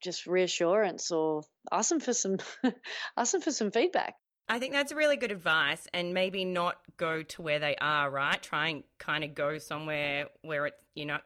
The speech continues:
Speaker 2: getting into their space, maybe?
Speaker 1: Please, please. Yeah, you can, it's easy to recognize who good surfers are and who aren't good surfers because, you know, the best surfers are fast and powerful. They, they clearly demonstrate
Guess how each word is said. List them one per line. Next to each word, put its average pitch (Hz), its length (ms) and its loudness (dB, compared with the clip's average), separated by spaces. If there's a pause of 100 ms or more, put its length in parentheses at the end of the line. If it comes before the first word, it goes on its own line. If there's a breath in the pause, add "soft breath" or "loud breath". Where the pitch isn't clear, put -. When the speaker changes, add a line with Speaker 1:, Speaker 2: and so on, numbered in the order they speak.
(140)
Speaker 2:
getting 165 240 -8
into 160 240 -10
their 147 160 0
space, 214 680 -12
maybe? 294 220 -4 (360)
Speaker 1:
Please, 151 540 -2
please. 233 380 4
Yeah, 214 180 4
you 247 300 -2
can, 294 160 0
it's - 180 0
easy 320 240 2
to 339 80 0
recognize 208 460 2
who 202 100 0
good 180 160 0
surfers 170 420 0
are 160 160 4
and 156 140 -2
who 160 140 2
aren't 156 240 2 (180)
good 151 120 -2
surfers - 600 -4
because, 151 640 0
you 165 140 -2
know, 160 140 0
the 156 80 2
best - 280 0
surfers 156 460 0
are - 40 -4
fast 175 520 0
and 151 100 -4
powerful. 175 580 0
They, 156 280 -2 (160)
they 170 80 2
clearly 175 360 4
demonstrate 165 720 0